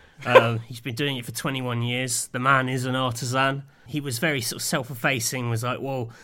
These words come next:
you know, th-, this, the shop's being taken over and is gonna be run, like, as it currently is." And I was like, "Well, you know,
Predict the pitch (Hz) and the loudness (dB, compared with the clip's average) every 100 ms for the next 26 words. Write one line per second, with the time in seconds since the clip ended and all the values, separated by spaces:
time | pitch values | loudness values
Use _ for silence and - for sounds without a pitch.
0 | - - 120 110 90 - - 69 85 170 | -12 -8 -6 -6 -10 -18 -16 -16 -12 -14
1 | 104 104 135 147 - - - - 76 82 | -14 -10 -6 -4 -2 -4 -8 -10 -14 -6
2 | 151 - - - 143 123 - 127 113 131 | 0 0 0 -4 -4 -4 -2 -4 -4 -4
3 | 127 120 113 110 113 113 143 117 120 110 | -4 -4 -4 -2 0 0 -2 -2 -4 -2
4 | 123 113 104 101 - 127 117 - - 139 | -2 -2 -4 -8 0 0 2 -4 -2 -2
5 | 123 78 101 95 110 113 127 139 135 113 | 0 -4 -6 -6 -8 -8 -4 -2 -2 -4
6 | 117 113 127 139 135 117 - 131 113 104 | -6 -8 -4 -4 -2 -4 -8 -8 -6 -8